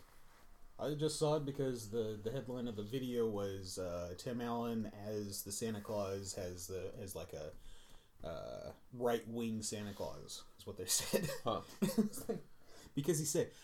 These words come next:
Speaker 1: "Merry Christmas, everyone, and God bless you."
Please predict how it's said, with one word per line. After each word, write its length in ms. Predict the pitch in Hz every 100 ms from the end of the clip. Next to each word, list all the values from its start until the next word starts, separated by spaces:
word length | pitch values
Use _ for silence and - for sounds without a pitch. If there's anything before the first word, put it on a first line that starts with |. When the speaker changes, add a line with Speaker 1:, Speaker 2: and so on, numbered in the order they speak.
| -
Speaker 1:
"Merry 400 | 156 202 233 247
Christmas, 720 | 214 - 240 214 180 143 -
everyone, 500 | 170 147 131 117 113
and 140 | 120 143
God 340 | 180 190 190
bless 360 | 160 160 135 -
you." 300 | 104 78